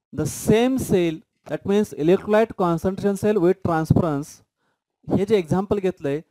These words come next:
त्याच टाईपचा सेल जर आपण ह्या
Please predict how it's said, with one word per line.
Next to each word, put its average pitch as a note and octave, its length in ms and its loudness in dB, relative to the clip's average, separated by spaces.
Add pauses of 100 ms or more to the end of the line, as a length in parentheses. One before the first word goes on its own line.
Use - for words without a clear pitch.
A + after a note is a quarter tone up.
(360)
त्याच G#3+ 280 0
टाईपचा G#3 300 2
सेल F#3 380 -2 (300)
जर A3+ 240 4
आपण E3 540 4 (520)
ह्या F#3 220 2